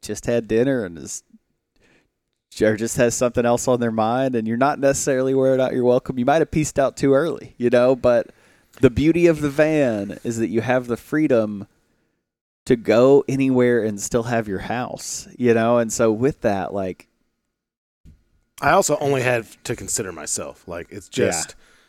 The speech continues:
Speaker 2: you know, like, I'm like, "Man, I could go wherever. I got sandwich meat in the cooler in here, right? I got coffee.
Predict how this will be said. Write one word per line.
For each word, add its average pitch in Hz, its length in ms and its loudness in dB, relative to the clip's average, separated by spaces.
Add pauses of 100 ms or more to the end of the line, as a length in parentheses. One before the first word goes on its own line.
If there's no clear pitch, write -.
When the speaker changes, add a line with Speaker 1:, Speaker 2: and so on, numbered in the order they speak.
(640)
Speaker 2:
you 110 100 -8
know, 110 360 -4
like, 95 280 -8 (100)
I'm 110 160 -8
like, 104 160 -6
"Man, 139 280 2
I 170 100 2
could 147 140 -8
go 135 160 4
wherever. 135 500 4
I 120 100 -4
got 131 380 -2
sandwich 131 440 -4
meat 131 180 -2
in 104 60 -14
the 110 60 -12
cooler 131 400 2
in 123 60 -4
here, 131 240 0
right? 131 300 -2
I 123 100 -4
got 120 160 -4
coffee. 127 540 0